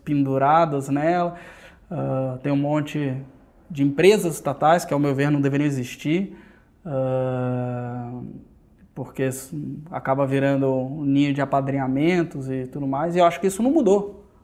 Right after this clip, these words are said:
isso continua sendo igual. Ah, agora, sobre essa pergunta, se eu acho que foi, hum, diminuiu a corrupção,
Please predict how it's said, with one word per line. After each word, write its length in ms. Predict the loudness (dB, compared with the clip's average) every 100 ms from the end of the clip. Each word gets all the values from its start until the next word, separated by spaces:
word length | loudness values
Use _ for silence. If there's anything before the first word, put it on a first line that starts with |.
| -20
isso 140 | -12
continua 480 | -8 -4 0 2 2
sendo 260 | -2 -4 0
igual. 360 | 2 0 -2 -18 -20 -20 -20 _
Ah, 680 | -2 2 4 6 4 4 2 -2 -10 -20 _ _ _ _ _
agora, 640 | 4 8 10 10 10 8
sobre 220 | 4 2 0
essa 120 | 0
pergunta, 260 | 0 0
se 80 | 4
eu 60 | 4
acho 180 | 4 0
que 60 |
foi, 420 | 0 2 2 -2 -16 -20 -20 _ _ -10
hum, 460 | -2 0 2 0 -4 -16 -16 -4
diminuiu 800 | 4 6 6 6 6 6 8 6
a 60 |
corrupção, 380 | 4 0 -2